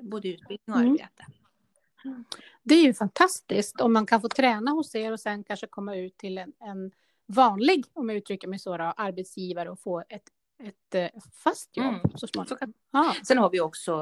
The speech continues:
Speaker 1: arbete tillsammans, eller jobbar tillsammans med frivården. Vi har personer som gör sin, eh, samhällstjänst här och även att man kan vara här och boja då. Så att, eh, det
Speaker 2: Mhm.
Speaker 1: gör vi också.
Speaker 2: Mm.
Speaker 1: Mm. Vi får ju inte glömma kvinnojouren.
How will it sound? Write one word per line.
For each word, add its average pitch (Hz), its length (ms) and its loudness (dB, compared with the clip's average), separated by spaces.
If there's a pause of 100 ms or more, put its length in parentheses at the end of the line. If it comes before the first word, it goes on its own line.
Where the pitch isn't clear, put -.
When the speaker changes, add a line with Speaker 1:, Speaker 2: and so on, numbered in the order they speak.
(100)
Speaker 1:
arbete 151 460 -6
tillsammans, 151 500 -8
eller 151 140 -4
jobbar 143 300 -6
tillsammans 147 420 -14
med 156 140 -8
frivården. 180 640 -4 (360)
Vi 220 80 0
har 240 80 2
personer 175 440 -6
som 180 200 -8
gör 165 220 -6
sin, 151 400 -8
eh, 156 100 -8 (460)
samhällstjänst 160 760 -8
här 147 200 -10
och - 140 -18 (180)
även 151 400 -8
att - 200 -14
man 135 120 -14
kan 147 140 -10
vara 147 140 -8
här - 180 -10
och 139 100 -14
boja - 540 -8
då. 185 140 -14 (280)
Så - 140 -12
att, 175 80 -14 (280)
eh, 160 180 -16
det 214 260 4
Speaker 2:
Mhm. 262 180 -6
Speaker 1:
gör 185 120 -6
vi - 140 -20
också. - 220 -10
Speaker 2:
Mm. 294 200 4
Speaker 1:
Mm. 208 280 -14 (500)
Vi 165 140 -8
får 170 160 -4
ju 156 80 -4
inte - 140 -10
glömma 151 280 -6 (120)
kvinnojouren. 151 720 -8